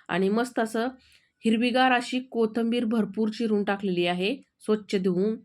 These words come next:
आता मस्त असं मिक्स करून घ्यायचं.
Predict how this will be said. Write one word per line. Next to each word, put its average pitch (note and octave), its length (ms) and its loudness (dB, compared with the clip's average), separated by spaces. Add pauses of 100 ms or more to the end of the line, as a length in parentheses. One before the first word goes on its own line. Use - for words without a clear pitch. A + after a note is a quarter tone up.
(400)
आता F#3 200 -2
मस्त A#3+ 280 -2
असं G#3+ 200 -2
मिक्स A#3+ 340 -2
करून G#3 300 2
घ्यायचं. G#3 440 2